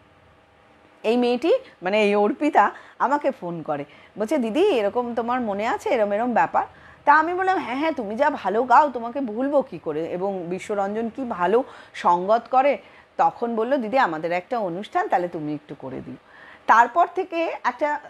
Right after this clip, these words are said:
মানে, নিজেদের পরিবারের মতন মানুষ হয়ে গেল। আমার বাবা চলে গেল, ওরা এলো, আহ, স্মরণ সভা এলো আমার সঙ্গে,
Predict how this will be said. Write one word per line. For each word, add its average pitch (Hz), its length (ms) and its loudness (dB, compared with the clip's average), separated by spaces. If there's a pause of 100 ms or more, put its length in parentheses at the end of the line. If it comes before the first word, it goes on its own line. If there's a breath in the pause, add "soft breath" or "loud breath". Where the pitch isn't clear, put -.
(120)
মানে, 262 200 -2
নিজেদের 277 440 2
পরিবারের 269 560 2
মতন 254 280 -2
মানুষ 226 400 -4
হয়ে 233 100 0
গেল। 226 160 2
আমার 220 240 0
বাবা 202 280 2
চলে 202 260 -2
গেল, 202 160 2
ওরা 196 300 4
এলো, 190 380 0 (420 loud breath)
আহ, 165 800 -2
স্মরণ 202 420 2
সভা 190 340 2
এলো 190 320 2
আমার 185 300 0
সঙ্গে, 190 520 -4